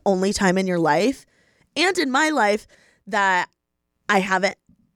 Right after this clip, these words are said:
had to report to my parents or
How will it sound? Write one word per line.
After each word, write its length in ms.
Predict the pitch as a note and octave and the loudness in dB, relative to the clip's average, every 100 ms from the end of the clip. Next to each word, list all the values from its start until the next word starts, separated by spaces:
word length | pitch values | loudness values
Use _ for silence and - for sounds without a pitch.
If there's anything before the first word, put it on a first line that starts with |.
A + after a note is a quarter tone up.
| _ | _
had 300 | - G3 F#3+ | -2 0 0
to 100 | - | -2
report 400 | F#3+ F#3+ - F3 | -4 -2 0 0
to 100 | - | 0
my 140 | F3+ E3+ | -2 -2
parents 840 | - A#3 C4 C4 C4+ - - - - | -2 -2 0 0 -2 -4 -4 -4 -4
or 560 | G3 F#3 F3+ E3+ F3 | 0 2 0 -2 -4